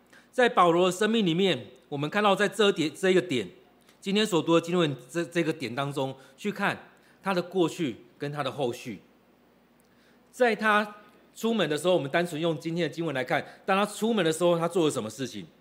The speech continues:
当他出门的时候，第九章一开始说，“扫罗继续用凶狠的口气恐吓主的门徒，他去见大祭司，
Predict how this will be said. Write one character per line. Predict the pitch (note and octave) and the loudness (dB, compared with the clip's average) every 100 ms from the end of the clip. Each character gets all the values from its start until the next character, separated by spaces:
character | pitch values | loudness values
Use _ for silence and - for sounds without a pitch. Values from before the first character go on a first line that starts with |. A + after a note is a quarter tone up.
| _ _ _ _ _ _ | _ _ _ _ _ _
当 | G#3 | 2
他 | A3+ A#3 | 4 4
出 | A#3 A#3+ | 2 0
门 | B3+ G3 | 2 4
的 | F#3+ | 2
时 | F3+ | 4
候， | F#3+ G3+ D3+ - - _ | 6 6 4 -2 -18 _
第 | A3+ | -4
九 | E3+ D#3 | 0 2
章 | E3+ | 2
一 | F3+ | 4
开 | F3+ | 2
始 | F3 C#3+ | 2 0
说 | E3 E3 D#3+ - - _ _ - | 2 2 0 -12 -20 _ _ -12
，“扫 | - G3+ | 0 4
罗 | G#3 G#3+ | 4 2
继 | B3 | 0
续 | G#3+ | -2
用 | A#3+ A#3+ | 2 2
凶 | - F3+ C4 | 4 2 4
狠 | A3+ | 2
的 | F3 | 0
口 | F3 F3 | 2 2
气 | E3 A3 D#3+ - - - | 2 0 -2 -4 -14 -2
恐 | F3 D3+ | 0 2
吓 | E3+ A#3 | 2 2
主 | F#3 D#3+ | 2 2
的 | D3 C#3+ - - | 2 0 -4 -6
门 | D#3+ D#3+ | 0 2
徒， | F#3+ B2 B2+ C#3 - _ _ - | 2 0 -2 -4 -14 _ _ -2
他 | F3 | 0
去 | F#3+ | 0
见 | E3+ F3 E3 | 2 2 2
大 | E3+ | 0
祭 | D#3 D#3+ | 0 -2
司， | C#3 C3 C#3 | -4 -4 -4